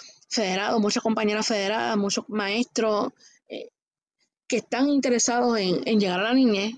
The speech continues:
y muchas maestras o estudiantes de maestra en el curso de la maestría de tisol de la Universidad de Puerto Rico de Río Piedra, que se han incorporado a esto, incluso maestras de Nueva York,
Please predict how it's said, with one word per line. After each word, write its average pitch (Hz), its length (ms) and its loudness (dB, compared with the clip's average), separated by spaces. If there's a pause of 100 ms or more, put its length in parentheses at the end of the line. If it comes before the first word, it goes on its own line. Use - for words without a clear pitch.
(100)
y 202 80 0
muchas 202 280 0
maestras 233 720 0 (1300)
o 226 60 2
estudiantes 214 560 0
de 220 100 0
maestra 226 680 -2
en 190 120 -2
el 175 100 -2
curso 196 260 0
de 208 80 0
la 220 60 0
maestría 214 680 -2 (600)
de 180 520 -2
tisol 208 520 0
de 185 100 0
la 180 100 -2
Universidad 190 380 0
de 190 80 -4
Puerto 208 220 -2
Rico 208 220 0
de 208 100 -2
Río 208 180 0
Piedra, 240 420 -2 (400)
que 214 140 -4
se 196 100 -2
han 196 100 0
incorporado 208 960 0
a 185 160 -2
esto, 269 200 0
incluso 226 540 2
maestras 202 420 -2
de 233 80 0
Nueva 214 240 0
York, 185 340 -2